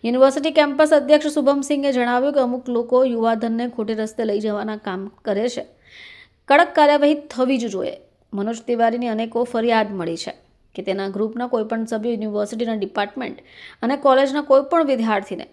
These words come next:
શૈક્ષણિક કે બિન શૈક્ષણિક કર્મચારીઓને પણ કોઈપણ પ્રકારની શારીરિક, માનસિક,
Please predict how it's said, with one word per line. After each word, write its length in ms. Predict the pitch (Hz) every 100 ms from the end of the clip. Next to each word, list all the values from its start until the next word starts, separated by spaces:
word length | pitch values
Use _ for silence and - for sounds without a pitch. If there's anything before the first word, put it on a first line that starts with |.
| -
શૈક્ષણિક 540 | - 202 208 233 247
કે 100 | 254
બિન 260 | 226 233 254
શૈક્ષણિક 500 | 262 254 254 254 -
કર્મચારીઓને 760 | 226 226 226 208 202 233 247
પણ 220 | 233 202 - _ _ - - - _
કોઈપણ 320 | 240 240 262
પ્રકારની 320 | 254 262 262
શારીરિક, 540 | 254 262 233 247 233 208
માનસિક, 500 | 202 196 220 240